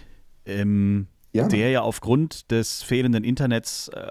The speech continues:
Speaker 1: auch eine gewisse Schwierigkeit heute mit sich gebracht
Speaker 2: Äh,
Speaker 1: hat.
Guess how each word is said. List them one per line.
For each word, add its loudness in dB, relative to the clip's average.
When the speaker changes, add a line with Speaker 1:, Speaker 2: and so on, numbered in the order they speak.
Speaker 1:
auch -2
eine -10
gewisse -4
Schwierigkeit -2
heute -2
mit -4
sich -12
gebracht -4
Speaker 2:
Äh, 0
Speaker 1:
hat. -8